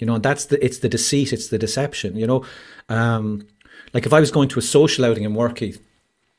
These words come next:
you know, say it was in, in, in Waterford where I'm living, I'd say to my wife or family, "I'll walk in," thereby getting the kudos for being the responsible citizen. But I walked in so I could drink a nagging of whiskey on the way to the event. I would definitely turn up to the event an hour early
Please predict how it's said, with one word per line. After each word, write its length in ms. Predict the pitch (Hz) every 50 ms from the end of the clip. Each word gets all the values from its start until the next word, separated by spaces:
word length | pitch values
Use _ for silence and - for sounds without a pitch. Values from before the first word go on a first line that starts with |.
| _ _ _ - - _ _
you 140 | - 123 117
know, 80 | 117
say 160 | 110 - - 127
it 100 | 123 120
was 140 | 117 104
in, 180 | 113 113 110 113
in, 240 | 117 107 107 120 120
in 80 | 117
Waterford 400 | 110 110 113 113 113 - 110 101
where 100 | - 110
I'm 80 | 104 104
living, 340 | 113 120 107 110 101 98 - - - - - - - - -
I'd 160 | 135 127 -
say 200 | - - 127 123
to 200 | 120 - - 113
my 140 | 107 110 107
wife 260 | 104 113 110 107 -
or 40 | 104
family, 320 | 95 - 113 107 110 104 107
"I'll 180 | 107 117 110
walk 320 | 104 117 117 113 107 110 -
in," 340 | 139 143 113 98 95 87 - - _
thereby 340 | - 120 117 117 117 110 107
getting 300 | 107 117 113 104 101 101
the 80 | 107
kudos 440 | - - 131 123 113 117 104 101 -
for 140 | - - 107
being 200 | 104 110 104 107
the 60 | 104
responsible 520 | 101 101 - - 110 104 101 104 - 101
citizen. 460 | 95 - 127 127 143 - - 78 - - - - - - - - - _ _
But 120 | - 120
I 20 | 123
walked 300 | 127 143 151 147 - -
in 160 | 135 131 123
so 140 | - - 117
I 60 | 107
could 140 | 101 - 101
drink 200 | 113 117 113 -
a 40 | 117
nagging 280 | 107 110 113 101 104
of 60 | 101 101
whiskey 300 | 117 120 - - 110 101
on 80 | 98
the 80 | 95 98
way 140 | 104 104 101
to 80 | -
the 80 | - 98
event. 420 | 90 101 113 110 101 101 - - - _ _ _ _ _ - - - _ - _ _ _
I 60 | 117
would 240 | 113 107 113 101 -
definitely 400 | - 127 127 147 147 - 139 123
turn 180 | - - 127 117
up 160 | 113 117 -
to 100 | - 117
the 80 | 104 113
event 280 | 101 110 110 107 104 -
an 80 | 101
hour 220 | 107 110 110 104 104
early 420 | 113 123 123 113 95 87 - -